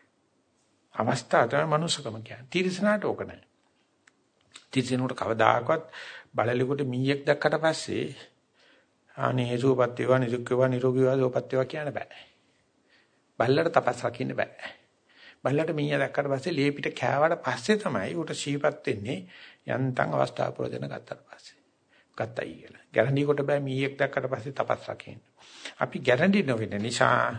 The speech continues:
බලල්ලු නොවෙන නිසා, ඕන බලලෙක් වෙන්න පුළුවන් අපිට. එතින්දී එන අරමුණට පැනගෙන, ඩැහැගෙන, කාලා, ලේ පෙරාගෙන අපි කෑ ගහන්න පටන් අරගත්තොත් බලල් ආත්මික තමයි. ගැරන්ටි ආත්මික තමයි.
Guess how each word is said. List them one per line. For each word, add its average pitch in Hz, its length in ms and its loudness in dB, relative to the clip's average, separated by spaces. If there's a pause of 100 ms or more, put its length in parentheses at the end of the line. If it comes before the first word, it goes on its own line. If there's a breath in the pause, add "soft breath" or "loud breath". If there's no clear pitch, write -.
(220)
බලල්ලු 156 460 2
නොවෙන 107 340 0
නිසා, 127 640 2 (260 loud breath)
ඕන 202 320 6
බලලෙක් 147 400 4
වෙන්න 151 220 2
පුළුවන් 147 360 2
අපිට. - 260 -14 (960 soft breath)
එතින්දී 135 380 2
එන 131 100 2
අරමුණට 131 460 2 (120)
පැනගෙන, 131 440 2
ඩැහැගෙන, 127 520 0
කාලා, 127 360 2
ලේ 127 200 2
පෙරාගෙන 131 500 4
අපි 131 140 0
කෑ 131 220 2
ගහන්න 131 280 2
පටන් 143 300 2
අරගත්තොත් 156 540 -2
බලල් 127 360 4
ආත්මික 127 400 0
තමයි. - 300 -6 (680 soft breath)
ගැරන්ටි 127 380 4
ආත්මික 117 340 0
තමයි. 104 340 -2